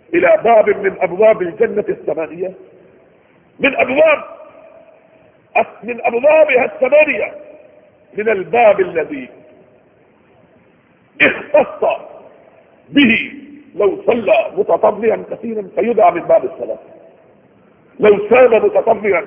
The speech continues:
نافلة كثيرة يدعى من باب الريان، لو جاهد في الله حق جهاده وقتل في سبيل الله فيدعى من باب الجهاد.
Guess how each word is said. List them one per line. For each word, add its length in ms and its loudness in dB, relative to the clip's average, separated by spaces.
نافلة 520 0
كثيرة 520 2
يدعى 320 2
من 180 -4
باب 220 2
الريان، 540 -2
لو 220 4
جاهد 400 4
في 80 -14
الله 380 2
حق 240 -4
جهاده 480 -2
وقتل 360 0
في 180 -12
سبيل 240 -8
الله 320 0
فيدعى 480 4
من 200 -2
باب 200 0
الجهاد. 460 -6